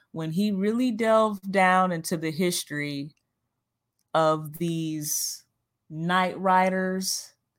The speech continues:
race soldiers, whatever you wanna call them. He said that, e-, particularly dealing with the history of the Civil War, he said that the South had a contingency plan.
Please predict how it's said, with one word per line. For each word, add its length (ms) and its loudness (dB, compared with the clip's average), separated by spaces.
race 380 0
soldiers, 640 0
whatever 340 0
you 160 0
wanna 220 0
call 420 6
them. 460 -4
He 240 0
said 680 2
that, 300 -4
e-, 160 2
particularly 720 -2
dealing 400 2
with 160 2
the 80 -2
history 480 -2
of 140 -2
the 100 -4
Civil 460 -2
War, 420 0
he 200 0
said 380 0
that 240 2
the 100 0
South 560 6
had 280 6
a 240 0
contingency 1700 6
plan. 800 0